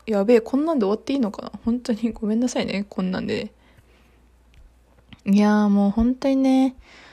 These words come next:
まして、あん-、本当にあの、あの、もうね、聞いてる人が本当にいないと思うんで、もう聞いてる人ほぼいないから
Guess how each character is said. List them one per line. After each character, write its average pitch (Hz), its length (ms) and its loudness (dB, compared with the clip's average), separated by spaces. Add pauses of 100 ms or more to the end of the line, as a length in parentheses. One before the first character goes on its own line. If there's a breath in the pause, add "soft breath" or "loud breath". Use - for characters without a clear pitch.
(120 loud breath)
ま 247 120 4
し - 120 -2
て、 - 120 -2
あ 240 200 0
ん-、 233 140 0
本 285 240 -6
当 320 120 -2
に 320 120 -4
あ 302 80 -2
の、 285 420 0
あ 262 80 2
の、 269 460 0
も 262 180 2
う 208 60 2
ね、 185 80 -2
聞 - 280 -10
い - 40 -20
て 339 120 4
る 311 540 2
人 - 220 -4
が - 200 0
本 247 200 -2
当 277 80 0
に 262 180 -2
い 220 40 0
な 240 120 4
い 233 160 2
と 185 100 -4
思 185 140 -6
う 170 40 -6
ん - 120 -10
で、 - 360 -8 (420 loud breath)
も - 80 -10
う - 20 -8
聞 - 160 -6
い 294 40 -12
て 320 100 0
る 330 200 0
人 - 220 -2
ほ 320 140 0
ぼ - 80 2
い 185 100 0
な 233 80 2
い 226 80 0
か - 120 -4
ら - 200 -6